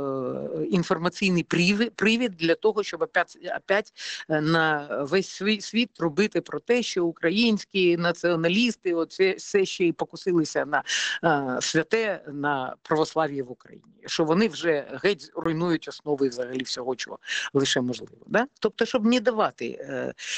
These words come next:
е, е, приводу до таких дій,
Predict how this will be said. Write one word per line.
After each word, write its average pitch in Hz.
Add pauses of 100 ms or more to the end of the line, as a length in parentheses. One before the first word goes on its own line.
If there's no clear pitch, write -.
(220)
е, 151
е, 135
приводу 170 (400)
до 185
таких 233
дій, 233